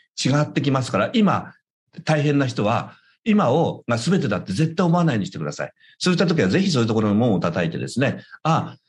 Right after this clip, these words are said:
人間って移りゆくものなんだっていうことをもう一度再認識ね、歴史の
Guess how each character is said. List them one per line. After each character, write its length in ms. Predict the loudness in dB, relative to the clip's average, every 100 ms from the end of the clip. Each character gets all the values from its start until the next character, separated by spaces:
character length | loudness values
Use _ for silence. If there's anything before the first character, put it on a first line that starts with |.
| _ -2
人 200 | 2 4
間 100 | 4
っ 20 |
て 80 | 2
移 200 | 2 2
り 200 | 2 0 -2
ゆ 160 | -2
く 100 | 2
も 100 | 2
の 80 | 2
な 100 | 2
ん 80 | 0
だ 80 | -4
っ 60 |
て 80 | -4
い 20 |
う 40 | -4
こ 60 |
と 60 | 0
を 40 |
も 100 | 2
う 60 | 2
一 100 | 0
度 60 | 0
再 220 | 2 2
認 160 | 2
識 220 | 0 -2 -4
ね、 180 | -4 -6 -4
歴 180 | -2 -2
史 120 | 0
の 220 | 0 0